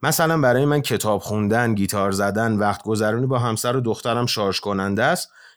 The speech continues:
اینستا رفتن و توییتر و ولگردی به امید پیدا کردن یه چیزی توی اینترنت دشارژ کننده است.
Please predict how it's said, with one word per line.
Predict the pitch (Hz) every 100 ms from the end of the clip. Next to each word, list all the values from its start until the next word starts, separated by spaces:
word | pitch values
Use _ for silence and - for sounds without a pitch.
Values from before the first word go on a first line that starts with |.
| _
اینستا | 147 151 - 147
رفتن | 139 135 - 170
و | 151
توییتر | 127 - 131 131 127 160
و | 143 120
ولگردی | 127 127 123 127 127 135
به | 147 147 139
امید | 123 127 135
پیدا | 131 131 120
کردن | 113 123 120 131
یه | 147 147
چیزی | - 143 135
توی | 127
اینترنت | 120 117 117 127 120 131 151 156 - - _ 110
دشارژ | 110 107 104 98
کننده | 104 92 87 82
است. | 76 - -